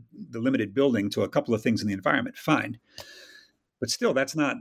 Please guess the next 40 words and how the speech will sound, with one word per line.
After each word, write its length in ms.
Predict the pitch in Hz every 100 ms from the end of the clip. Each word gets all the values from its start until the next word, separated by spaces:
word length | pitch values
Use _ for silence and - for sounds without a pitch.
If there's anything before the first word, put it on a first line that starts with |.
| -
zeroing 420 | 110 156 147 110
it 80 | 101
enough 400 | 101 104 - -
unless 400 | 110 113 113 -
you 320 | 117 107 104 -
focus 440 | - 156 156 120
on 120 | 123 113
that 120 | 113
limitation, 600 | 107 107 156 127 - - _ -
unless 200 | 120 117
you 80 | -
focus 360 | - 165 -
on 100 | 123
the 60 | 110
fact 360 | 110 107 101 -
that 160 | 104 - _ _ _ _ _ _ _ _
the 60 | 117
cell 400 | - 160 165 110
of 80 | 101
the 80 |
building, 320 | 107 147 113 98
as 100 | 107
I 60 |
would 160 | 107 110
call 180 | 107 101
it, 140 | - _ _ _
the 180 | 117 120
interaction 560 | 151 143 135 135 143 120
with 160 | 117
the 100 | 120
building 300 | 117 135 131
with 120 | 104
a 100 | 107
very 400 | 98 104 151 160
small 320 | 143 - 135 131
number 280 | 131 123
of 120 | 107 117
other 200 | 120 101
objects 580 | 98 95 - - - - _ - _ _ _
forms 580 | - - 151 147 131 -